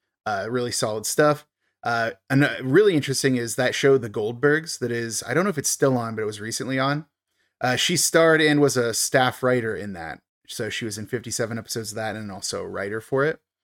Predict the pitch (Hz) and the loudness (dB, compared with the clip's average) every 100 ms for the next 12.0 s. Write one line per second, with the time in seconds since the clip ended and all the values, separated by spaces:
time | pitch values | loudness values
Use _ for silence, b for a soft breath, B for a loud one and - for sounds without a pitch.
0 | _ _ _ 139 131 143 143 147 131 117 | _ _ _ 2 6 6 6 4 2 0
1 | 123 123 117 131 120 110 117 117 110 - | -2 -2 -2 -2 -2 -2 -4 -6 -6 -6
2 | 107 95 78 127 123 - 117 107 113 110 | -4 -4 -2 0 0 0 -4 -4 -6 -6
3 | - 110 107 101 78 - 101 - 117 101 | -4 -4 -6 -10 -10 -8 -8 -6 -6 -6
4 | - - 101 110 98 - _ _ - 123 | -6 -6 -6 -6 -10 -12 _ _ -6 -2
5 | 117 120 113 113 110 - 110 107 104 98 | -2 -2 -4 -4 -6 -6 -6 -8 -10 -8
6 | - - 110 - 104 101 - - _ _ | -8 -8 -10 -6 -6 -6 -10 -12 _ _
7 | - 131 123 131 120 123 113 107 110 101 | 0 0 2 0 0 -2 -4 -4 -6 -8
8 | 107 113 151 175 131 123 117 - 113 117 | -12 0 4 4 2 -2 -4 -4 -4 -4
9 | 113 110 117 117 110 101 104 - 107 104 | -4 -4 -4 -4 -6 -6 -6 -6 -6 -6
10 | 104 92 101 92 95 98 - - - 104 | -6 -8 -8 -8 -6 -8 -10 -14 -18 -18
11 | _ _ _ _ _ _ - 80 78 95 | _ _ _ _ _ _ -14 -14 -14 -20